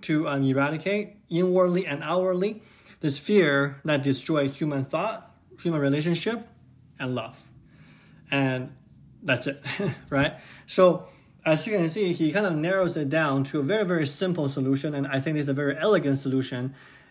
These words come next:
It's something f-, good for both, for all of us to kind of think about, right? What is the point of our education? Do we actually live in fear? And how can we be more educated or, in a sense, be mo-, become more fearless?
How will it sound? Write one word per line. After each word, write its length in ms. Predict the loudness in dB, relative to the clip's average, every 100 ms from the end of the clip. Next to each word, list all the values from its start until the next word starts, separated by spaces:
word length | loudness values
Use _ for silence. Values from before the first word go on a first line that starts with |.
| _
It's 160 | -4 0
something 360 | 0 0 -4
f-, 360 | -6 -12 -20 -6
good 180 | 0 2
for 120 | 0
both, 320 | -2 -2 -2 0
for 200 | -2 0
all 180 | 2
of 100 | 4
us 200 | 2 0 -2
to 100 | -2
kind 120 | -2
of 100 | -4
think 160 | -4 -2
about, 280 | -2 -2
right? 120 | -2 -4
What 340 | 0 2 2
is 180 | 2 0
the 80 | -4
point 460 | -4 -2 -2 -2
of 100 | -2
our 120 | -2
education? 680 | -2 -4 -6 -6 -6 -8 -12 -14 -20 -6
Do 80 | -2
we 60 | 2
actually 340 | 2 2 0
live 280 | 2 0 0
in 160 | -4
fear? 460 | -4 -6 -6 -6 -12 -16 -14 -4
And 160 | -2
how 200 | 0 0
can 280 | 0 0 2
we 220 | 4 4
be 500 | 4 2 0 0 -4 -10 _ _ _ _ _
more 200 | -2 0
educated 680 | 2 0 0 2 4 2 0
or, 200 | 2 2
in 140 | 2
a 80 | 0
sense, 200 | 0 -4
be 160 | 0 0
mo-, 260 | 0 -4 -8 -6
become 400 | -4 -2 0 0
more 180 | 0 -2
fearless? 720 | -6 -4 -2 -4 -8 -14